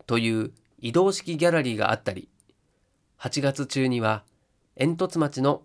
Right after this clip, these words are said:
世界観を再現したトンボリ宿泊室という宿泊施設が大阪にオープンします。そして、ニューヨークブロードウェイでは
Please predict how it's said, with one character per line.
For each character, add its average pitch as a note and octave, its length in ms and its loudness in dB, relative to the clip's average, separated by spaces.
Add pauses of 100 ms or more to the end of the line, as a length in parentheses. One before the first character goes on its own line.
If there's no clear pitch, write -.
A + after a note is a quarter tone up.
(160)
世 - 180 -6
界 C#3+ 220 0
観 A2 240 -2
を C3+ 80 0
再 A2+ 220 -4
現 A2 240 -2
し - 40 -10
た G#2 240 -2 (840)
ト D#3+ 180 2
ン F#3 60 -4
ボ F3+ 100 0
リ F3 120 -2
宿 - 260 -4
泊 D#3+ 300 -2
室 - 340 -8 (460)
と D3+ 160 2
い D3 160 4
う C#3+ 100 -4 (400)
宿 - 260 -2
泊 D#3 280 2
施 - 120 -4
設 C#3+ 280 0
が C3 200 2 (300)
大 C#3+ 280 2
阪 C#3+ 340 -2
に E3 340 2
オ A#2 140 2
ー - 20 0
プ D3 160 2
ン D3 80 6
し - 220 -6
ま - 100 -4
す。 - 180 -12 (1080)
そ B2+ 160 2
し - 20 2
て、 B2 260 2 (520)
ニ C3+ 140 6
ュ - 20 -
ー - 20 8
ヨ D#3+ 120 6
ー - 20 -2
ク - 280 -4
ブ A#2 120 -6
ロ D#3 140 4
ー - 20 -2
ド E3 100 2
ウ D#3 40 2
ェ C#3+ 80 2
イ - 20 0
で G#2+ 80 -2
は G2+ 180 -4